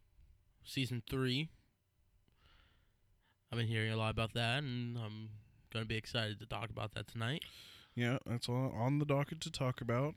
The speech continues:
Speaker 2: Um,
Speaker 1: Minecraft was
Speaker 2: Mi-,
Speaker 1: yesterday.
Speaker 2: yeah, Minecraft.
Speaker 1: Or two days ago.
Speaker 2: Yeah.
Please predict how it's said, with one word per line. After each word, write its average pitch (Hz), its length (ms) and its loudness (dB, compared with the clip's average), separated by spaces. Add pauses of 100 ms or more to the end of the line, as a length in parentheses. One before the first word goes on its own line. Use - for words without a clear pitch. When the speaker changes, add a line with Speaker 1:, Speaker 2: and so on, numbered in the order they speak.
Speaker 2:
Um, 117 640 4 (1300)
Speaker 1:
Minecraft 123 640 4 (320)
was 120 220 4
Speaker 2:
Mi-, 123 40 6
Speaker 1:
yesterday. 120 460 4
Speaker 2:
yeah, 120 240 4
Minecraft. 120 580 4
Speaker 1:
Or 120 180 6 (280)
two 131 100 2
days 117 200 2
ago. 117 240 2 (1040)
Speaker 2:
Yeah. 156 340 4